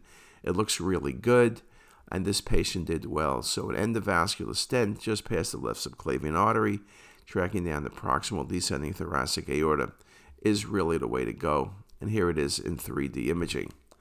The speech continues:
So I've spoken to you about blunt aortic injuries. I've showed you some very nice case studies. I've discussed some of the challenges,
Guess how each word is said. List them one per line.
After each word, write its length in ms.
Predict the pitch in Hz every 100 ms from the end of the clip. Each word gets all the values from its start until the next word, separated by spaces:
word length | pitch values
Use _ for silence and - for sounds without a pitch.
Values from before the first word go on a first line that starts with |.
| _ - - -
So 180 | - 143
I've 240 | 131 117 -
spoken 480 | - - 160 185 165
to 100 | -
you 80 | 143
about 380 | 120 104 95 -
blunt 420 | 110 127 135 - -
aortic 400 | 107 90 78 -
injuries. 680 | 120 131 131 127 123 - - - - - -
I've 160 | 104
showed 320 | - 135 131
you 100 | 120
some 240 | 120 - 107
very 300 | 113 107 107
nice 320 | 92 85 -
case 300 | - 90 95
studies. 680 | - - 110 110 131 139 - _ - - - -
I've 140 | 98 98
discussed 480 | 101 - 117 110
some 160 | 120 95
of 60 | 82
the 80 |
challenges, 880 | 101 - 127 120 123 120 127 123 -